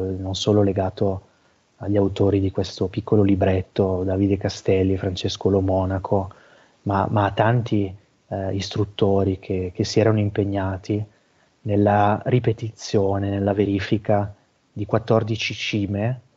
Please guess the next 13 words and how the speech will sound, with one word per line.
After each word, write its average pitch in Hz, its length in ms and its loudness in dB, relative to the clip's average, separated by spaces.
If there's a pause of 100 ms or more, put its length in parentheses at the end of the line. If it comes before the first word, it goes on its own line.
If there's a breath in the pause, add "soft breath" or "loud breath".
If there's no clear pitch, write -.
(440)
che - 180 -2
nel 101 160 2
corso 113 380 0
di 101 120 -6
centoquaranta 107 840 -2
anni, 98 300 -6
questa 98 600 -6
pubblicazione 101 720 -4
è - 20 -8
stata 98 280 -4
realizzata 92 560 -4
nel 95 140 -4
duemilatredici 95 1080 -2